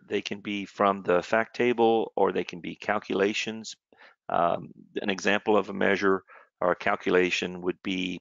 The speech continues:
perhaps if you wanted to display something like prior month, uh, that would be an example. Measures, uh, also are the individual columns that you'll be specifying in your query statements we'll see here shortly.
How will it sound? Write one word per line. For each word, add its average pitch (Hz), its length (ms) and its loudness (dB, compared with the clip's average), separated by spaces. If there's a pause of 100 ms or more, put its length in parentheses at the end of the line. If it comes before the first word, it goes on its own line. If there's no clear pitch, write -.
perhaps 101 300 -2
if - 120 -6
you 98 80 -6
wanted 98 300 2
to 95 340 -2
display - 400 0
something 92 320 -4
like 87 260 -2
prior 95 320 2
month, 101 340 0 (640)
uh, 85 180 -4
that 87 140 0
would 92 120 0
be 92 100 0
an 90 80 -2
example. 90 500 -2
Measures, 110 560 0 (500)
uh, 98 80 0
also 107 580 4
are 98 220 6
the 92 320 -4 (300)
individual 110 380 -2
columns 107 720 -2
that - 160 -6
you'll 98 160 0
be 95 160 -4
specifying 90 720 -4
in 90 100 -10
your 90 120 -8
query 95 320 -2
statements - 480 -6
we'll - 120 -4
see 87 240 -8
here 85 160 -6
shortly. - 540 -10